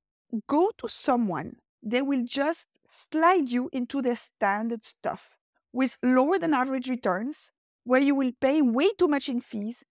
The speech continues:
which will benefit the company they work for, but not you, okay? And most of the time, they themselves don't even know that, okay? They will just slide you to their standard stuff, even though you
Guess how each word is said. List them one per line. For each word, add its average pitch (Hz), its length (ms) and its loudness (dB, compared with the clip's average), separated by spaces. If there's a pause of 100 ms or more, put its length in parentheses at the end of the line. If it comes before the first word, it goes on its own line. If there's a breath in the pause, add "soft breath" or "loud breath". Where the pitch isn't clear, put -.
(160)
which 311 200 0
will 311 140 4
benefit 311 460 2
the 269 100 0
company 302 420 2
they 220 120 -2
work 294 320 2
for, 208 340 -2 (300)
but 139 220 -2
not 220 540 -2
you, 185 220 -4 (260)
okay? - 340 -4
And 262 220 0
most 466 220 -2
of 208 80 -4
the 185 80 -4
time, - 260 -2 (140)
they 311 380 0
themselves 247 560 -2
don't 277 200 -4
even 269 300 0
know 285 180 -2
that, - 400 -8 (320)
okay? 294 220 -4 (320)
They 269 120 2
will 339 140 2
just 311 280 -4
slide 240 340 2
you 240 120 2
to 240 140 -8
their 214 220 -4
standard 214 460 -4
stuff, - 440 -2
even 302 360 4
though 247 160 -2
you 240 360 0